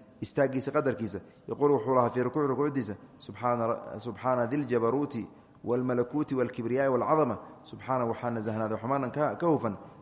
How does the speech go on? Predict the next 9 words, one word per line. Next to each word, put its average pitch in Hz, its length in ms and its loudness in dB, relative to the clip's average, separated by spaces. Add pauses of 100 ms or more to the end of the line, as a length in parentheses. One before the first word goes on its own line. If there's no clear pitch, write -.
(160)
diljabaruuti 110 840 0 (420)
awoodda 113 480 2 (960)
aan 135 220 2
la, 139 60 4
muxuu 127 180 -2
ahaan, 135 320 2
la 131 80 2
gaari 156 340 6
karin, 131 320 2